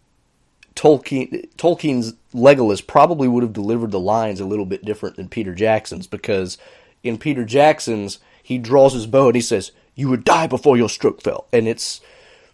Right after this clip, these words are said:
you could tell he's heated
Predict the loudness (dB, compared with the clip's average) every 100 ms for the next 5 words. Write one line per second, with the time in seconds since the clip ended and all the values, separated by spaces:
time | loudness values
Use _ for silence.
0 | _ _ -4 -2 -2 -4 0 4 4 2
1 | -4 -4 -8 _ _ -6 0 2 2 -2
2 | -8